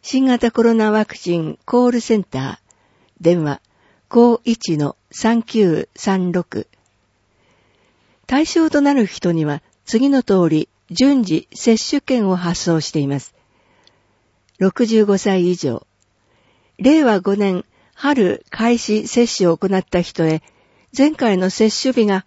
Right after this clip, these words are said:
早い順に発送。六十四歳以下。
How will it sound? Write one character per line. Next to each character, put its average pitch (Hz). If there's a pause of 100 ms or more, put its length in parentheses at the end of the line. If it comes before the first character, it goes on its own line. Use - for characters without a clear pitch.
(160)
早 247
い 226
順 214
に 202 (180)
発 -
送。 139 (1400)
六 202
十 254
四 226
歳 208
以 214
下。 -